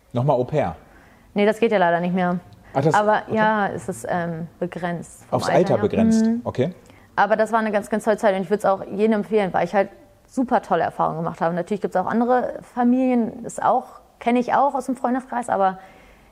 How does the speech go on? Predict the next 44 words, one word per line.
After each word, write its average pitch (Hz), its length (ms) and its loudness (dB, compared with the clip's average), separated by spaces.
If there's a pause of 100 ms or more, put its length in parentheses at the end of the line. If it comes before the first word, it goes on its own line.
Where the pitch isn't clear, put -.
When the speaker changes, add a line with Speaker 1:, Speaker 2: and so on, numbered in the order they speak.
Speaker 2:
ich 208 140 -2
habe 220 180 0
halt 208 140 2
eine 202 100 -2
ganz, 208 200 -2
ganz 202 180 -4
tolle 208 160 2
Familie 180 320 -2
gehabt 175 240 -4
und, 170 180 -4
ähm, 170 360 -6 (520)
würd's 190 280 -4
sofort 240 400 0
wieder 165 160 -2
machen, 160 300 -6
wenn 160 80 -8
die 160 60 -8
Möglichkeit 165 380 -8
da 165 120 -6
wäre. 170 260 -6 (260)
Speaker 1:
Meine 117 220 0
nächste 123 240 -2
Frage 120 320 0
wäre 120 120 2
gewesen, 117 300 0
würdest 127 160 0
du 120 40 -10
es 113 60 -6
empfehlen? 143 540 -2
Hast 127 200 -2
du 139 40 -2
schon 127 180 -2
Speaker 2:
Ja. 107 80 6
Speaker 1:
beantwortet. 165 420 2
Gehen 160 140 -2
wir 156 80 0
zur 147 140 -4
nächsten 151 260 -4
Frage. 135 280 2
Warum 156 260 0
Hameln 175 280 0
ausgerechnet? 120 500 -6
Ist 120 160 -6
Hameln, 156 400 0